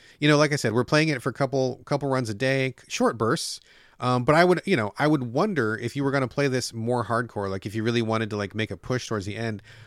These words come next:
I don't know how much variety is gonna be in this, so maybe, like, maybe this isn't the game that you wanna invest a hundred hours into, but I think if you want kinda drop in, drop out,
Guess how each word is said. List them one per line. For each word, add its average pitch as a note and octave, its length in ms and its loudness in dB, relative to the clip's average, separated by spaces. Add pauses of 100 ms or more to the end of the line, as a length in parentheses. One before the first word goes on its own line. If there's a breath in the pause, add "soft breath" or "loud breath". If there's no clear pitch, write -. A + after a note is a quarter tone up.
I C#3+ 80 4
don't G3 160 6
know A3+ 100 2
how F#3 100 4
much F#3 160 2
variety G#2+ 500 -2
is B2+ 100 -6
gonna D3 180 -4
be C#3+ 140 -4
in D3 80 -4
this, D3+ 160 -4
so C#3+ 140 0
maybe, C3 260 0
like, B2+ 340 0 (300 soft breath)
maybe D3 220 2
this D3+ 160 4
isn't D3 220 2
the B2+ 80 -4
game B2 200 0
that A#2+ 80 -4
you A2+ 100 -4
wanna A2+ 140 0
invest G#2+ 240 0
a G#2 60 -4
hundred G#2 240 -2
hours A2 260 -2
into, D#3 300 -4
but D3+ 80 2
I C3+ 60 2
think D3 200 -6
if C#3+ 100 -6
you D3 100 -2
want C#3 180 -2
kinda A#2+ 160 -4
drop A2+ 260 -2
in, G#2 80 -6
drop G2 220 -6
out, C#3 320 -2